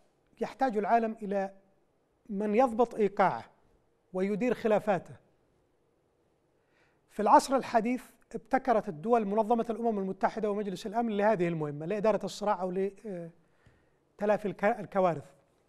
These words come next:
قامت هذه المنظمة بعد كارثة الحربين العالميتين الأولى والثانية، إلا أن هذه المنظمة والتي قبلها اللي كان اسمها عصبة الأمم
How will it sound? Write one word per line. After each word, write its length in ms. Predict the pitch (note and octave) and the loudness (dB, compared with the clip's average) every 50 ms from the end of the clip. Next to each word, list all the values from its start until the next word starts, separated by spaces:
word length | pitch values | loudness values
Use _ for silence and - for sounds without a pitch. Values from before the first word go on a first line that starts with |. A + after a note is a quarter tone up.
| _ _ _ _ _ _ _ _ - - _ _ _ _ _ _ _ _ _ _ _ _ - | _ _ _ _ _ _ _ _ -20 -20 _ _ _ _ _ _ _ _ _ _ _ _ 6
قامت 280 | A#3 C#4 D4 C#4+ - | 8 8 8 4 2
هذه 180 | B3 C4 A#3 A3 | 2 2 2 2
المنظمة 460 | G#3+ G#3+ G3+ A3+ B3 G#3+ B3 A#3 B3 | 0 0 0 -2 0 0 0 -2 0
بعد 240 | - - G3+ F#3 F#3+ | -2 -2 -2 -2 -2
كارثة 340 | F3+ - G#3+ A3 A3+ A#3 A3 - | -2 0 -2 0 0 -2 -6 -6
الحربين 400 | F#3 - - G#3 F3+ G3 G#3+ G3+ | -10 -8 -8 -4 -2 -2 -2 -2
العالميتين 640 | F#3 E3+ E3+ G3 F#3+ F#3 F#3 F#3 E3+ G3+ G#3 F#3 | -2 -2 -2 -2 -2 -2 -4 -4 -4 -4 -4 -4
الأولى 260 | E3+ E3+ G3 G#3+ G#3 G3+ | -4 -6 -4 -2 0 0
والثانية، 500 | F#3 F3 F#3 - F#3+ E3+ D3+ C#3+ C3 B2 - _ _ _ _ _ _ _ _ _ _ _ _ _ _ _ _ _ - | 0 0 -2 -2 -2 -2 -2 -6 -10 -16 -20 _ _ _ _ _ _ _ _ _ _ _ _ _ _ _ _ _ -4
إلا 240 | A3 A3 B3 - - | 0 2 2 2 4
أن 120 | C#4 C#4 | 2 4
هذه 340 | A#3+ G#3 C4 D4 C#4+ C4 A#3 | 4 4 4 2 2 2 0
المنظمة 640 | A3+ A3+ G#3+ G#3+ G#3+ G3 E3 E3 F3 E3 E3 E3+ E3+ - _ _ _ _ _ _ _ _ _ _ _ _ _ _ _ _ _ _ _ _ _ _ _ - | 0 0 0 0 0 0 0 0 -2 -2 -2 -6 -8 -12 _ _ _ _ _ _ _ _ _ _ _ _ _ _ _ _ _ _ _ _ _ _ _ -10
والتي 320 | E3+ F3 F#3 F3 - G3+ | -4 -2 -2 -2 -2 -4
قبلها 420 | - - G#3 F3+ D#3+ E3 D3+ E3 F3 | 0 0 0 2 2 0 0 0 -2
اللي 120 | E3+ D3+ | -4 -6
كان 180 | - - E3+ D3+ | -8 -8 -8 -8
اسمها 280 | C#3 - F3+ E3+ E3 | -8 -8 -6 -6 -6
عصبة 280 | C#3 D#3+ - - - E3 - | -6 -10 -12 -12 -12 -10 -10
الأمم 360 | D#3+ D#3 E3+ E3 F#3+ G3 | -10 -8 -6 -6 -6 -6